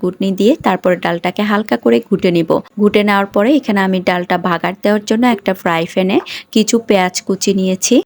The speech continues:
তো এই ধরনের ডালে আমি সবসময় পেঁয়াজ দিয়ে শুধু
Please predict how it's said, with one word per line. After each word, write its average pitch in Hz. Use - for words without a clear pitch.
তো 226
এই 226
ধরনের 226
ডালে 214
আমি 214
সবসময় 202
পেঁয়াজ 196
দিয়ে 208
শুধু 220